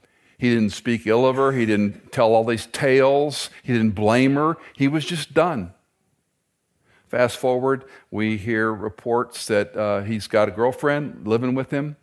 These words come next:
Um, you know, so you start adding two and one and one and two and two and three and three. And, um, then I heard, uh, sometime later that he was in the hospital. So I thought, "I'll go see him." So I went to visit him in the hospital. I can still see,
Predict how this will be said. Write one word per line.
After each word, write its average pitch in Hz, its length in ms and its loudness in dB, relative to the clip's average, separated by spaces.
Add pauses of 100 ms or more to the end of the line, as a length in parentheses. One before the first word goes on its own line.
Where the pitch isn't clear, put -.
(360)
Um, 98 600 -2 (480)
you 110 140 -10
know, 120 140 -6
so 117 180 -8
you 110 200 -10
start 113 240 0
adding 120 260 4
two 123 180 -4
and 123 180 -4
one 113 220 -2
and 113 120 -2
one 123 200 0
and 101 140 -2
two 120 140 -4
and 117 120 -4
two 120 160 -6
and 113 100 -4
three 120 160 -6
and 117 100 -6
three. 123 240 -6 (300)
And, 107 300 0
um, 101 280 0 (300)
then 131 160 2
I 135 120 4
heard, 147 360 0
uh, 131 140 4
sometime 143 500 -2
later 143 280 2
that 131 120 -2
he 135 100 -2
was 143 180 -6
in 143 60 -4
the 143 80 -4
hospital. 151 540 -6 (920)
So 160 80 -6
I - 40 -2
thought, 220 200 -8 (140)
"I'll 247 80 -4
go 247 120 -8
see 285 220 -8
him." - 220 -8 (240)
So - 140 -10
I 95 40 -4
went 110 200 -6
to 110 60 -16
visit 113 280 -4
him 110 100 -2
in 107 60 -2
the 107 60 -4
hospital. 123 440 -2
I 101 80 0
can 95 140 -8
still 131 300 -4
see, 139 340 -4